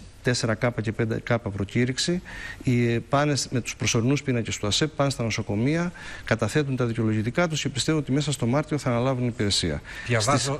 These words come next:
Speaker 2: διαβάζω μια ανακοίνωση του ίσα, ένα κομμάτι από την ανακοίνωση του ίσα, «Οι καθυστερημένες προσλήψεις», λέει, «προσωπικού και νοσηλευτικού προσωπικού, ιατρικού και νοσηλευτικού προσωπικού, δεν θα φέρουν πίσω τους ασθενείς που έχασαν τη ζωή τους εξαιτίας της έλλειψης κρεβατιών στις μεθ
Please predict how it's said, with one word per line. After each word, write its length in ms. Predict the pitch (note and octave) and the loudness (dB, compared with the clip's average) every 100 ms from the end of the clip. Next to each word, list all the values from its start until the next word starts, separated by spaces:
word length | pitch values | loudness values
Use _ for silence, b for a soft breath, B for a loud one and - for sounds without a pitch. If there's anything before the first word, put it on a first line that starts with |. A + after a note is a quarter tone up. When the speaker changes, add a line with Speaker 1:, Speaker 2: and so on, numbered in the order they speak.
| A#2+ | -2
Speaker 2:
διαβάζω 420 | A2+ A2 C#3+ C3 C3 | -2 0 0 -2 -2
μια 160 | C#3 | -2
ανακοίνωση 480 | C3 B2 C3 B2 - | -2 -2 -2 -2 -4
του 100 | A2+ | -4
ίσα, 320 | C#3 - E3 | -2 -2 -2
ένα 160 | D3 C3 | -2 -2
κομμάτι 420 | B2 C3 C3+ B2 | 0 0 0 -2
από 120 | A2 | -6
την 260 | A2 A#2 A2 | -8 -6 -4
ανακοίνωση 440 | G#2+ G#2 A#2 G2 | -4 -2 -2 -2
του 100 | - | -2
ίσα, 200 | C3 E3+ | -2 0
«Οι 40 | D3 | 0
καθυστερημένες 1080 | B2+ A2 A2+ - A#2+ A2+ C3+ C#3+ F#2+ E2+ - | 0 0 -4 -2 -2 0 0 0 -2 -8 -6
προσλήψεις», 880 | G#2+ G2 A2+ G#2 - C3 - - B2 | -6 -4 -4 -6 -6 -8 -6 -6 -2
λέει, 160 | A#2+ | 0
«προσωπικού 500 | - A2 - G2+ G2 | 0 -4 -4 -4 -2
και 100 | C3 | -2
νοσηλευτικού 540 | A2+ G2+ A2 - - C3 | -2 -2 -4 -6 -4 -2
προσωπικού, 500 | A2+ - G#2 G#2 C3 | -2 -4 -4 0 2
ιατρικού 320 | G#2+ G#2 B2+ | 2 0 -2
και 100 | G#2+ | -2
νοσηλευτικού 500 | G2+ - G#2 - B2 | -4 -6 -8 -6 -2
προσωπικού, 520 | A2+ F2+ F2 G#2+ D#3+ B B B - | -2 -2 -2 0 -2 B B B 2
δεν 140 | C#3 | 2
θα 120 | D3 | 2
φέρουν 360 | B2+ C3+ B2 A2+ | 0 0 0 0
πίσω 240 | B2+ C3 C#3 | -2 -2 -4
τους 180 | - | -4
ασθενείς 380 | A#2 G#2 G2 A#2 | -4 -2 -2 -2
που 100 | - | -2
έχασαν 260 | A2 - A#2 | -2 -2 -2
τη 80 | F#2+ | -2
ζωή 200 | G2+ A2+ | -2 -2
τους 260 | D3+ - B B B - | -4 -6 B B B -4
εξαιτίας 440 | A2 A2 C3 B2 | -4 -2 0 0
της 160 | - - | -2 -2
έλλειψης 260 | A2 - | -2 -4
κρεβατιών 440 | - A2 G2 G2+ A#2+ | -2 0 0 -2 -4
στις 260 | - G2 | -2 0
μεθ 160 | F#2+ | 0